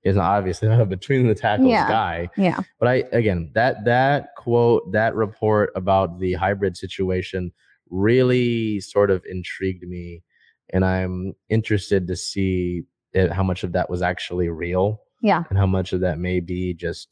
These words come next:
Speaker 1: someone is putting out information about Deebo Samuel because his name is on the presses right now.
Speaker 2: Who knows? I did, however, see a video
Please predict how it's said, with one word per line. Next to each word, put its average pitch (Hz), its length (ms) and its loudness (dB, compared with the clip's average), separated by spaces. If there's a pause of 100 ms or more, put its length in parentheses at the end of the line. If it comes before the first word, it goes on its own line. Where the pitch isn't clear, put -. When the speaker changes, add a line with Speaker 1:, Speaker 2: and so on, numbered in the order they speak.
Speaker 1:
someone 87 520 -2
is 82 160 -10
putting 90 340 0
out 87 160 0
information 92 600 -4
about 87 480 0
Deebo 90 240 -2
Samuel 90 400 -2
because 87 400 -2
his 87 180 -6
name 85 240 -10
is - 340 -16 (300)
on 95 160 0
the 85 60 -2
presses 80 500 -4
right 64 180 -12
now. - 180 -18 (1120)
Speaker 2:
Who 339 120 8
knows? - 480 2
I 214 120 2
did, 262 240 4
however, 208 460 2
see 190 240 2
a 175 60 6
video 165 680 2